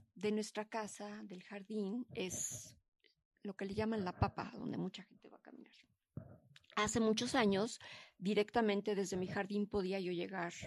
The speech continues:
a, o sea, subirme el cerro y caminar por ahí, pero lo bardearon, entonces ahora me voy en coche a dar toda una vuelta y me voy a caminar al bosque,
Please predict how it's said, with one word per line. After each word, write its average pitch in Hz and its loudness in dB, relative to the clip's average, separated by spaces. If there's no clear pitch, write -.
a, - -10
o - -14
sea, 196 -10
subirme 226 4
el 208 2
cerro 214 6
y 214 4
caminar 180 -2
por 196 0
ahí, 226 2
pero 277 4
lo 254 4
bardearon, 240 2
entonces 190 -6
ahora 185 -10
me 185 -6
voy 190 -8
en 196 -6
coche 190 -8
a - -14
dar - -20
toda - -16
una 175 -12
vuelta 180 -12
y 190 -6
me 180 -6
voy 185 -2
a 185 -4
caminar 180 0
al 190 -2
bosque, 190 0